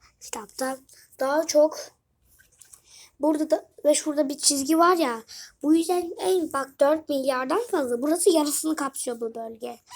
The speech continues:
Bu bölge içinde olduğundan böyle en fazla oluyor.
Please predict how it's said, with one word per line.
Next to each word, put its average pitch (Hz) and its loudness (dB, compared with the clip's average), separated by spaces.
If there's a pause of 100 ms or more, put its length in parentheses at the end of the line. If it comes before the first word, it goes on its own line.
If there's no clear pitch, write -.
(420)
Bu 302 0
bölge 294 4
içinde 285 0
olduğundan 294 -2
böyle 233 -10 (840)
en 269 -4
fazla 247 -8
oluyor. 220 -8